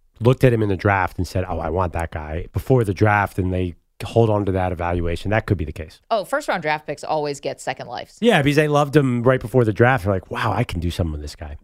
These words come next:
Speaker 2: Definitely. All right, so Baker goes to the Rams. Uh, let's go to the phone. Sam is in Georgia, wants to defend Stetson Bennett as a Heisman finalist. Hello, Sam. How's it going?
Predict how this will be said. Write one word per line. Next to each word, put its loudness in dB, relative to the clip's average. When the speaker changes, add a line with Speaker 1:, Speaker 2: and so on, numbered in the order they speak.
Speaker 2:
Definitely. -6
All 0
right, -2
so -2
Baker -2
goes -4
to -4
the -8
Rams. -8
Uh, 0
let's -6
go -2
to -4
the -4
phone. -4
Sam -2
is -4
in -6
Georgia, -2
wants -2
to -14
defend -2
Stetson -6
Bennett 0
as -2
a 0
Heisman -2
finalist. -4
Hello, -4
Sam. -6
How's -6
it -16
going? -6